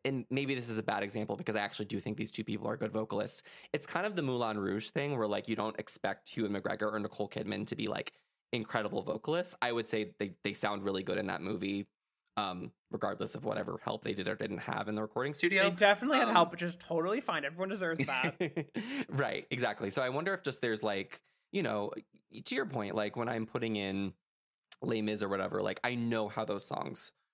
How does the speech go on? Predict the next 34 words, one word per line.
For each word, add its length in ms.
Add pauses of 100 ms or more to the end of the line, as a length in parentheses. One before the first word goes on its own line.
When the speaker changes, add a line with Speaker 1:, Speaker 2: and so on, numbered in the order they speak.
(200)
Speaker 1:
should 260
sound. 460
And 160
when 120
you 180
have 520 (580)
perhaps 420
someone 220
who 140
is 240
not, 560
um, 400 (460)
in 180
their, 280
in, 260
in 180
their 140
triple 320
threat 240
of 100
talents, 560 (260)
if 120
vocals 400
are 120
not 360 (160)
at 180
the 60
peak, 640
um, 320
if 120
that's 220
okay 220 (100)
or 160
not. 220